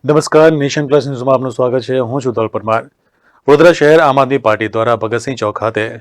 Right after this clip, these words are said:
શહીદ ભગતસિંહની પ્રતિમા પર પુષ્પાંજલિ અર્પણ કરવામાં આવી હતી અને ત્યારબાદ અરવિંદ કેજરીવાલની ધરપકડને લઈને સરકાર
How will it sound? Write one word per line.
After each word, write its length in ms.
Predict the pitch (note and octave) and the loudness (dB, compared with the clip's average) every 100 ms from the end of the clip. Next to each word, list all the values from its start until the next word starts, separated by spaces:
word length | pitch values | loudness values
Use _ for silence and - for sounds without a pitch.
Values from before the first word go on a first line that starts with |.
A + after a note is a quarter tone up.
| - | -4
શહીદ 220 | B2+ C#3 A2+ | -4 -2 -2
ભગતસિંહની 520 | G#2 B2+ - B2 B2+ C3 | -2 -4 -6 -10 -8 -8
પ્રતિમા 320 | A2 A2 A2 A#2 | -8 -6 -6 -4
પર 180 | G#2+ - _ _ _ | -4 -4 _ _ _
પુષ્પાંજલિ 520 | C#3+ C3+ - D3 C3+ C3+ | -2 0 0 0 2 -2
અર્પણ 260 | A2 A#2+ G#2+ | -2 -6 -6
કરવામાં 260 | G#2+ G2+ | -6 -6
આવી 160 | G2 G2 | -8 -10
હતી 160 | F#2 A2 _ | -12 -16 _
અને 100 | A#2+ A2 | -12 -6
ત્યારબાદ 360 | G2+ G2+ A#2 A#2 _ _ - C3 | -4 -2 -2 -4 _ _ -4 0
અરવિંદ 260 | C#3 E3 D#3 | 2 0 -2
કેજરીવાલની 580 | B2 B2 C#3+ C#3 C#3 C#3+ | -6 -2 0 0 0 -4
ધરપકડને 440 | A2 A#2 D3+ B2 A2+ | -6 -6 -4 -4 -6
લઈને 200 | A2+ A#2 C3 - | -8 -6 -8 -6
સરકાર 260 | A2 B2+ | -2 -2